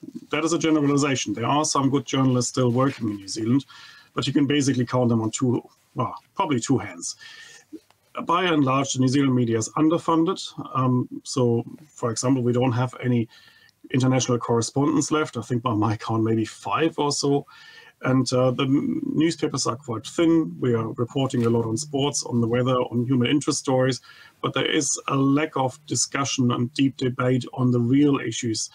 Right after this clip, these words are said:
that will determine the future of this country. So we've got a bit of a problem in our media, and therefore I'm not surprised that whenever we cover New Zealand at, in depth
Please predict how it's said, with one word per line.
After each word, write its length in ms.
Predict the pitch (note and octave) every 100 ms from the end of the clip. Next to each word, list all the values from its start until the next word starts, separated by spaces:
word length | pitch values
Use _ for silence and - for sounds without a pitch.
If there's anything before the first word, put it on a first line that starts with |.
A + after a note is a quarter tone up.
| - - -
that 160 | B2
will 160 | B2 B2
determine 420 | A#2 - A#2+ A2+
the 80 | G#2+
future 340 | - A#2+ -
of 120 | A2 -
this 160 | A#2
country. 340 | - A#2+ A#2 A2+
So 160 | B2+
we've 160 | C3+ C#3
got 140 | G3
a 40 | E3
bit 100 | D3+
of 80 |
a 60 | C3+
problem 340 | - D3 C#3+
in 80 | A2+
our 100 | G#2
media, 380 | G#2+ A#2 B2+ C#3 - - - -
and 100 | C3+
therefore 380 | C#3 D#3 D#3 C#3
I'm 120 | B2+
not 160 | C3 C3
surprised 500 | C3 A#2+ D#3 C#3+ -
that 120 | A#2+
whenever 480 | B2 A#2+ B2+ C#3+ D#3
we 160 | B2+ A#2+
cover 360 | C#3+ D3 B2+
New 140 | A2+ A2+
Zealand 380 | A#2+ A#2+ A#2+ - - - -
at, 120 | B2 -
in 180 | C3 A#2
depth 440 | C3+ C#3 -